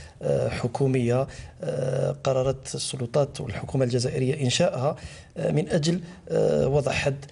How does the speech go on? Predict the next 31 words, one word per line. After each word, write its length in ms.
لمشكل 360
العقار 400
الصناعي 420
الذي 220
يعاني 320
منه 180
الاقتصاد، 580
والذي 200
كان 280
يعاني 340
منه، 260
آه، 220
الاقتصاد 520
الوطني، 500
آه، 160
بصفة 400
عامة. 220
الوكالة 580
الوطنية 520
للوساطة 360
والضبط 260
العقاري، 320
كما 340
سبق 380
وأن 280
تفضلت، 580
أنشئت 300
سنة 260
ألفين 260
وسبعة، 460
وبدأت، 580